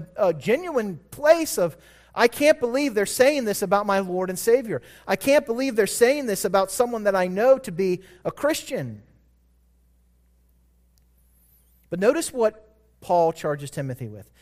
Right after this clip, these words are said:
He's not quarrelsome, but he is what to everyone?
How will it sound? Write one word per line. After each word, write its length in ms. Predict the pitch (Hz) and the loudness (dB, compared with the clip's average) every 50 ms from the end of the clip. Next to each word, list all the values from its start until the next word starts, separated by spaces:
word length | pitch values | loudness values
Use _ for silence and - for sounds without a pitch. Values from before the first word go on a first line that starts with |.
| _ _ _ | _ _ _
He's 220 | - 175 170 143 | -8 -6 -6 -2
not 240 | 165 180 196 226 233 | 2 2 2 2 2
quarrelsome, 500 | - - 214 196 190 185 - - 185 185 | -2 -2 -2 -2 -2 -2 -4 -6 -8 -6
but 160 | 160 170 160 | -4 -4 -4
he 220 | 135 - 196 185 170 | -4 -6 -6 -4 -4
is 280 | 160 156 139 - - - _ _ _ _ _ _ - | -4 -4 -6 -10 -16 -18 _ _ _ _ _ _ -14
what 360 | 135 139 156 151 143 - - - - | -8 -4 -2 -2 -2 -4 -8 -20 -18
to 140 | - - - | -14 -10 -8
everyone? 560 | 135 135 127 113 120 113 101 98 92 92 87 | -8 -8 -8 -8 -12 -14 -14 -16 -20 -20 -20